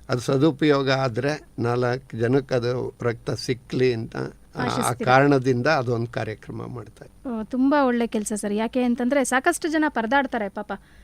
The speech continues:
Speaker 2: ಆ, ಇಂಥ ಕಾರ್ಯಕ್ರಮಗಳಲ್ಲಿ ಅವಕಾಶ ಕೊಟ್ಟು ತಾವು ಒಂದಷ್ಟು ಸಂಗ್ರಹ ಮಾಡಿ ಕೊಟ್ಟಿದೀವಿ ಅಂತಂದ್ರೆ, ಅದು ಇನ್ನೂರು ಬಾಟ್ಲುಗಳು ಅಂತಂದ್ರೆ ಅದೇನು ಸಾಮಾನ್ಯ ಅಲ್ಲ. ಅಷ್ಟು ರಕ್ತವನ್ನ ಶೇಖರಿಸಿ ಬ್ಲಡ್ ಬ್ಯಾಂಕ್‌ಗಳಿಗೆ ಶೇಖರಿಸಿ ಕೊಟ್ಟಿದ್ದೀರಾ. ತುಂಬಾ ಒಳ್ಳೆ ಕೆಲ್ಸ ಮಾಡಿದ್ದೀರಾ ಸರ್.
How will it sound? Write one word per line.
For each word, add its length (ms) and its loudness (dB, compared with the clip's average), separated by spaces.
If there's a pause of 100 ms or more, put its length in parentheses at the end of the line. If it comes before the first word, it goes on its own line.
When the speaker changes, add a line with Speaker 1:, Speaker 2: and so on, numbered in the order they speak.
(140)
Speaker 2:
ಆ, 200 0
ಇಂಥ 300 2
ಕಾರ್ಯಕ್ರಮಗಳಲ್ಲಿ 880 2
ಅವಕಾಶ 400 2
ಕೊಟ್ಟು 520 2
ತಾವು 560 2
ಒಂದಷ್ಟು 800 2
ಸಂಗ್ರಹ 380 0
ಮಾಡಿ 180 2
ಕೊಟ್ಟಿದೀವಿ 400 0
ಅಂತಂದ್ರೆ, 300 0
ಅದು 200 4
ಇನ್ನೂರು 320 4
ಬಾಟ್ಲುಗಳು 440 0
ಅಂತಂದ್ರೆ 420 -2
ಅದೇನು 480 -2
ಸಾಮಾನ್ಯ 440 8
ಅಲ್ಲ. 240 4 (120)
ಅಷ್ಟು 260 -2
ರಕ್ತವನ್ನ 420 0
ಶೇಖರಿಸಿ 600 -4
ಬ್ಲಡ್ 240 -2
ಬ್ಯಾಂಕ್‌ಗಳಿಗೆ 800 0 (260)
ಶೇಖರಿಸಿ 420 0
ಕೊಟ್ಟಿದ್ದೀರಾ. 560 0
ತುಂಬಾ 640 0 (220)
ಒಳ್ಳೆ 280 4
ಕೆಲ್ಸ 260 2
ಮಾಡಿದ್ದೀರಾ 420 -2
ಸರ್. 180 -6